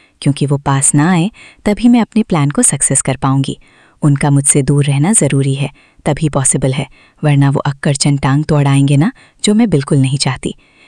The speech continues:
इसलिए आरवी चतुर्वेदी, आपको मिस्टर मेहरा आपको इतना irritate करेगी कि आप दूर भागोगे मुझसे, और यही मुझे चाहिए।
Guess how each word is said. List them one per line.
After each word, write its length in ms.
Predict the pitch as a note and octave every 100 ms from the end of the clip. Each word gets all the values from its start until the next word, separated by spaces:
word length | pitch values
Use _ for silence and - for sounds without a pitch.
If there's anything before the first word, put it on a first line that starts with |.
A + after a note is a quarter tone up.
| _ C#3+
इसलिए 340 | C3+ D3+ D#3+
आरवी 340 | - C#3 C#3+
चतुर्वेदी, 600 | C#3+ C3+ D3+ C#3+ C3+ F#3 - - - -
आपको 300 | F3+ - B3
मिस्टर 300 | G#3 - E3
मेहरा 320 | D3 D3 G3+ - -
आपको 340 | D3 - -
इतना 260 | D3+ C#3+ F3
irritate 400 | G#3+ D3+ C#3+ C#3
करेगी 440 | - C#3 C3+ A3 - - -
कि 100 | A3+
आप 140 | A3+
दूर 280 | G3+ F3 F3
भागोगे 440 | D#3 D3 C3 C3 C#3
मुझसे, 360 | C3+ - - - _ -
और 120 | C#3+
यही 260 | C#3 C#3 G#3
मुझे 260 | F3 C#3 C3
चाहिए। 360 | B2 C3 -